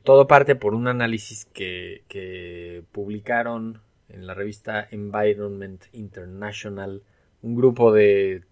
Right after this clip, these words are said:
científicos, investigadores de muchos países, liderados desde luego por el equipo de la Organización Mundial de la Salud, pero el, el planteamiento es, es un poco como,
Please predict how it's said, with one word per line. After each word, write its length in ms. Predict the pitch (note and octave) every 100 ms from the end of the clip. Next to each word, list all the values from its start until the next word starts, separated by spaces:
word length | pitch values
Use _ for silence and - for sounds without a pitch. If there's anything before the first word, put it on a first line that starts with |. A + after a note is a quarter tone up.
| _ _ -
científicos, 720 | A2+ G2+ A#2 A2 G#2+ G#2 G2+
investigadores 840 | G2 G2 G2+ G2 G2+ G#2 G#2 G2
de 80 | F#2+
muchos 340 | G2+ G2+ G2+
países, 560 | - F#2+ G2+ G#2+ G#2 _ _ _ _ _
liderados 640 | G#2 G2 G#2 A2 A2 G#2+
desde 200 | G2+ F#2+
luego 220 | G#2 G#2+
por 160 | G#2 G2+
el 80 | F#2+
equipo 340 | F#2 G#2 A2
de 100 | G2+
la 260 | F#2 F2 F2 _ _ _ _
Organización 600 | G#2+ G2+ G2+ G2 G#2 A#2 A#2
Mundial 260 | A2+ A2+
de 80 | A2+
la 100 | A2
Salud, 280 | B2+ C#3 C3+
pero 280 | B2 A#2+ - _ _ _ _
el, 200 | C3+ B2+ -
el 180 | C3
planteamiento 720 | B2 C#3 C3 C#3 D3 E3 E3 F3
es, 400 | D#3+ D#3+ - _ _
es 200 | C3 -
un 100 | D#3
poco 320 | D3+ C#3+ D3+
como, 720 | - B2 A#2 A2+ A2 A2 A2